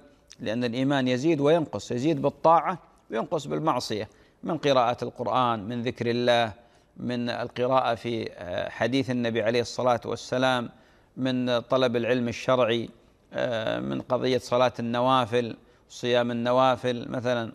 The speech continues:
الصدقة، من، آه، النفع المتعدي للآخرين، تقدمين خير وخدمة للناس، يسمون العمل التطوعي، هذا كله خير وأجر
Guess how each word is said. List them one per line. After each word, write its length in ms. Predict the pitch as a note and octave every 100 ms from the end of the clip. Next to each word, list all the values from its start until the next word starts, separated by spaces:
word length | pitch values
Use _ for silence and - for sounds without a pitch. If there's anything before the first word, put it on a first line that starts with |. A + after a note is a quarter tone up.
| -
الصدقة، 640 | - C3 B2+ B2+ - B2 - _ _ _ -
من، 220 | C3 B2
آه، 340 | B2 A#2 - A#2
النفع 380 | B2 C#3 -
المتعدي 680 | A#2+ C3 B2+ A2+ C3+ C3+ C3
للآخرين، 840 | B2 A#2 B2+ A#2 A#2+ C3 C#3+ A2 - - _ _
تقدمين 540 | - B2 A#2+ C3+ C3 A#2
خير 360 | - C#3+ B2+
وخدمة 440 | A#2+ - D3 C3 A#2+
للناس، 500 | A#2+ B2+ C3 A2 - _ -
يسمون 360 | - B2 C3
العمل 380 | C3 A2+ C3+ C3
التطوعي، 640 | B2 - - C#3+ C#3 G#2 A2+
هذا 140 | C3
كله 300 | C#3 G3+ F#3+
خير 260 | B2+ C#3+ C3+
وأجر 440 | B2 C#3 C#3+ C#3+